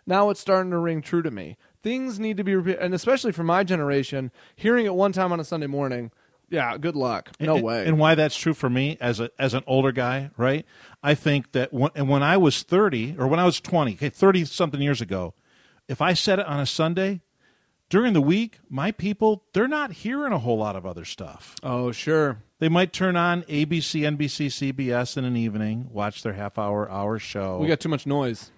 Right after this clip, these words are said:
Speaker 2: We've got so much
Speaker 1: Yeah.
Speaker 2: noise today. We have so many texts and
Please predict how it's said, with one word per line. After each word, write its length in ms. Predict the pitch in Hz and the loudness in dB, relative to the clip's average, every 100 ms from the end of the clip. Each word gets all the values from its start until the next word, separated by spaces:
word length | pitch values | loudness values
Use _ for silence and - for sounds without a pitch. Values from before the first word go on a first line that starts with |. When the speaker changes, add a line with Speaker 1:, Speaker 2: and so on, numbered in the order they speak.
| _ | _
Speaker 2:
We've 180 | 185 226 | -4 -2
got 180 | 233 202 | -4 -4
so 440 | - - 214 233 | -2 0 2 2
much 280 | 247 233 - | 2 0 0
Speaker 1:
Yeah. 100 | 135 | 2
Speaker 2:
noise 380 | 208 226 247 214 | 4 4 2 0
today. 540 | - 143 131 107 92 - _ _ - | -2 0 0 -2 -8 -14 _ _ 2
We 80 | |
have 120 | 214 165 | 2 2
so 400 | - - 220 214 | -2 2 4 6
many 300 | 220 208 190 | 4 2 0
texts 720 | - 190 196 185 - - - | -4 -6 -6 -6 -6 -6 -2
and 240 | 170 156 | -2 -2